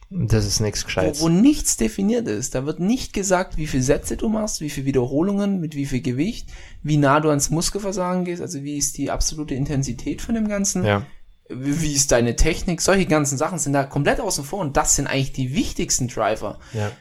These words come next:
Speaker 2: Solche Coaches sind halt dann, die geben dir, <laughs> die schreiben dir auf, welche, äh, Hormone du nehmen solltest und, äh, <laughs> um wie viel Uhr du frühstücken solltest und was.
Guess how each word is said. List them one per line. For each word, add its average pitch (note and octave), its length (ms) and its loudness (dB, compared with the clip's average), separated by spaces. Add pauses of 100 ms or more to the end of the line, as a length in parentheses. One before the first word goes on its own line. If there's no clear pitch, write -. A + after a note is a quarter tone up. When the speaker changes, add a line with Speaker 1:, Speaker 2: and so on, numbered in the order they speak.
(100)
Speaker 2:
Solche F3 300 2
Coaches F#3 340 2
sind F3+ 140 2
halt E3 100 4
dann, E3 140 2
die D#3+ 100 -2
geben E3 180 2
dir, D#3 160 4 (240)
<laughs> - 240 -12
die - 60 -12
schreiben D#3+ 260 4
dir D3+ 140 4
auf, D#3 320 0
welche, D3 440 2
äh, F#2 320 -4
Hormone D3+ 480 0
du E3+ 100 -4
nehmen E3 240 0
solltest D#3 560 2 (400)
und, C#3+ 420 2
äh, C3+ 380 6
<laughs> - 40 8 (1300)
um D#3 160 0
wie D3+ 100 -2
viel C#3 180 -4
Uhr D3 160 2
du D3 100 0
frühstücken C#3 520 -4
solltest B2 400 -2
und B2 120 -4
was. - 440 2